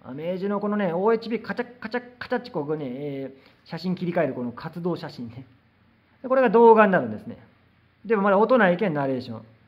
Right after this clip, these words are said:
ついに音入った。でも白黒。で、戦後からなると。そういう流れね。オッケー。えー、間違ったらここチェックだね。冬季。昭和です。冬季、昭和。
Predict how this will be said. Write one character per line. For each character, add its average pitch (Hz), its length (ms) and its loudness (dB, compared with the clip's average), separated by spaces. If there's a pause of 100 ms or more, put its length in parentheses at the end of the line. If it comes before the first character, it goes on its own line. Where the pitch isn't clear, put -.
(360)
つ - 80 -8
い 220 60 -2
に 180 80 2
音 185 200 4
入 156 140 2
っ - 40 -6
た。 - 240 -16 (600)
で - 60 -14
も 104 40 -12
白 131 260 -10
黒。 117 200 -10
で、 170 140 -14
戦 170 160 -6
後 202 100 -6
か 185 120 -4
ら 131 80 -4
な 107 100 -12
る 90 80 -18
と。 - 80 -20 (640)
そ 190 80 -10
う 180 40 -4
い - 20 -4
う 170 60 -2
流 160 60 -4
れ 160 60 -6
ね。 202 220 -10 (680)
オ 156 60 -16
ッ 127 40 -16
ケ - 80 -20
ー。 - 340 -20
え - 20 -10
ー、 - 20 -8
間 165 100 -8
違 - 80 -6
っ - 20 -6
た - 80 -10
ら 117 40 -8
こ 117 60 -18
こ 123 80 -14
チ 147 100 -10
ェ 139 60 -12
ッ - 20 -20
ク 120 60 -14
だ 95 100 -16
ね。 113 140 -14
冬 117 200 -14
季。 - 180 -20 (180)
昭 175 400 -8
和 147 100 -2
で 120 120 -10
す。 110 180 -20
冬 131 200 -14
季、 113 140 -18
昭 104 200 -18
和。 - 100 -20